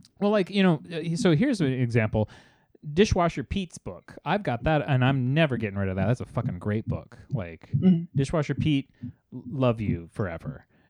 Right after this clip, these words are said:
Speaker 1: you know. Um, but, I mean, right next to it, I have, like, a fairly pristine copy of The Odyssey that I have not read.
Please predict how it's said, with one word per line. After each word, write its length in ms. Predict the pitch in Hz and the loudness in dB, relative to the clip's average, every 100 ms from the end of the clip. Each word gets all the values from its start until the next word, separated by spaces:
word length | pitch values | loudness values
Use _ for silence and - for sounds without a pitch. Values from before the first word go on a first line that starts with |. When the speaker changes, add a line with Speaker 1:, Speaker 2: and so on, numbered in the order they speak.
| - | -12
Speaker 1:
you 80 | 92 | -12
know. 280 | 82 80 - _ _ - | -12 -16 -20 _ _ -10
Um, 260 | 107 101 117 | -8 -4 2
but, 220 | 180 180 | 2 2
I 40 | |
mean, 200 | 202 196 | 2 0
right 260 | - 185 196 | 0 -2 0
next 240 | 220 220 | -2 -2
to 120 | - 170 | 4 6
it, 160 | 175 | 6
I 140 | 165 170 | 2 0
have, 480 | 170 170 175 180 151 | 2 2 2 0 2
like, 300 | 151 - - | 2 2 -2
a 220 | 143 135 120 | 0 0 -2
fairly 440 | - 147 156 175 | -2 -2 -2 -4
pristine 520 | - 165 - 165 165 | -2 -4 -2 -2 -2
copy 340 | 156 147 156 143 | -2 -2 0 0
of 100 | 135 | 2
The 140 | 147 | -2
Odyssey 500 | 113 117 123 - 117 | 0 -2 -2 0 0
that 140 | 117 110 | 2 0
I 80 | |
have 240 | 104 117 143 | 0 -2 -2
not 260 | 156 135 | -2 -2
read. 460 | 101 85 80 101 | -6 -8 -8 -8